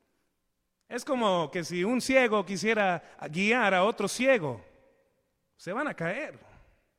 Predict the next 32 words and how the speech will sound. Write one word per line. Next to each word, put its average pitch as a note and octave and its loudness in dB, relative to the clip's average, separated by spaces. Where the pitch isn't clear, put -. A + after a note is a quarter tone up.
Lo E3 -8
triste E3+ -2
de E3 -4
ellos G3+ -2
es G3 -4
de G3 -2
que F3 -2
nunca F#3 -4
van D3 -6
a D3+ -10
poder C#3+ -4
en C#3 -8
sus A#3 -12
propias D3+ -6
fuerzas B2 -6
abrir D#3 2
sus - -4
propios E3 -4
ojos C#3 2
para C3+ 0
ver E3 0
con D3 -4
claridad C#3 -2
sus - -8
propios E3+ 0
pecados, A#2 -8
porque B2 -14
el C3 -8
hombre D#3 -6
no G#2+ -10
hace F#2 -12
eso. G2 -12